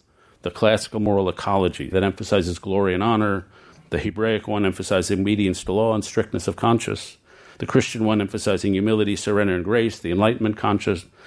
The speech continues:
project based on reason, Gnosticism, Buddhism, Confucianism, African animism, Marxism, they're all these inheritances. And they didn't tell you which one to pick, but they said, "Here they are. See what fits."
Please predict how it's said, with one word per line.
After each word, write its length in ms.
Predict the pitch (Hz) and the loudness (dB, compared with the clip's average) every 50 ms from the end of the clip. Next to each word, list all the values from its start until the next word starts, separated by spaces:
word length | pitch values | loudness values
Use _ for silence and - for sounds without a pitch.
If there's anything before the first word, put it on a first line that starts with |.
| - - - | -20 -10 -4
project 460 | - 123 113 107 - 113 104 - - | -2 0 0 0 0 -2 -4 -2 0
based 260 | 110 107 95 - - | 0 0 0 0 -2
on 120 | 95 92 98 | -2 0 0
reason, 600 | 123 131 120 107 - 120 110 107 101 104 107 - - - - - - | 2 2 0 0 0 0 0 0 0 0 -2 -6 -10 -20 -20 -8 -2
Gnosticism, 680 | - 101 113 113 - - 101 - 127 107 92 104 90 | 2 2 2 2 0 -2 -4 -2 -2 0 0 0 0
Buddhism, 760 | 71 - 123 113 107 110 98 107 107 104 104 92 95 90 - - _ _ _ _ | 0 0 0 2 2 0 0 0 -2 0 0 -2 -2 -4 -8 -14 _ _ _ _
Confucianism, 920 | - 120 - - 131 127 - - 107 117 113 101 123 120 113 107 107 104 - - - - - | -6 -6 -4 -2 0 -2 0 0 0 0 2 2 0 0 0 0 0 -2 -4 -8 -16 -10 -6
African 380 | - 101 104 - - 107 110 104 | -2 -2 -2 -2 -2 0 0 2
animism, 500 | 101 104 113 110 113 110 101 - 113 95 | 2 2 2 2 2 0 0 -2 -2 0
Marxism, 540 | 95 101 110 107 - - 113 92 98 107 104 | 2 2 2 2 0 -4 -4 -2 0 2 2
they're 140 | 113 117 | 4 4
all 80 | 120 123 | 4 2
these 120 | 117 104 | 0 -2
inheritances. 840 | 127 101 90 127 131 123 113 90 78 - - 67 76 92 - - - _ _ _ _ _ _ _ _ _ _ _ | -2 -2 0 2 2 2 2 0 -2 -4 -8 -10 -10 -12 -16 -18 -20 _ _ _ _ _ _ _ _ _ _ _
And 200 | - 117 107 110 | -8 -4 -2 0
they 120 | 110 117 123 | 0 0 2
didn't 240 | 131 156 160 139 117 | 2 2 0 0 0
tell 240 | - - 147 156 | 0 0 0 0
you 120 | 143 123 113 | 0 0 0
which 200 | 123 123 - - | 0 0 0 0
one 100 | 123 107 | 0 0
to 60 | 98 | 0
pick, 240 | - 156 160 - - | 2 0 0 0 -2
but 140 | - - - | -4 -2 0
they 80 | 107 95 | 0 2
said, 160 | - 120 104 | 2 2 0
"Here 160 | 95 117 110 | 2 2 2
they 180 | 101 107 107 104 | 2 2 2 0
are. 300 | 107 - - - - - _ _ _ _ _ _ _ _ _ _ _ _ _ _ | 0 -2 -2 -6 -10 -18 _ _ _ _ _ _ _ _ _ _ _ _ _ _
See 240 | - - - 123 110 | -12 -8 -4 0 0
what 180 | 107 104 - | 2 0 0
fits." 480 | - - 113 - - - - - - - | -2 -2 -2 -2 -2 -6 -12 -18 -20 -20